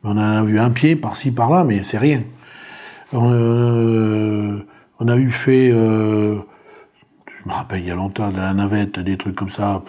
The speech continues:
on n'a jamais vu les pieds. Euh, le trèfle, le trèfle, là par contre le trèfle c'est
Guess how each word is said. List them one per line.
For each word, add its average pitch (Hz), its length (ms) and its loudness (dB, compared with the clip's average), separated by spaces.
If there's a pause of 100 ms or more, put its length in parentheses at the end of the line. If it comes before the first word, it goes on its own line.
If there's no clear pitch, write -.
on 98 120 -8
n'a 98 100 -4
jamais 98 260 -2
vu 95 120 -6
les 92 140 -2
pieds. - 280 -8 (1700)
Euh, 92 1400 -8
le 110 180 4
trèfle, 151 420 0
le 113 440 4
trèfle, 131 680 0
là 131 140 -2
par 117 200 -8
contre 135 260 -2
le 113 140 -2
trèfle 143 300 -4
c'est - 180 -6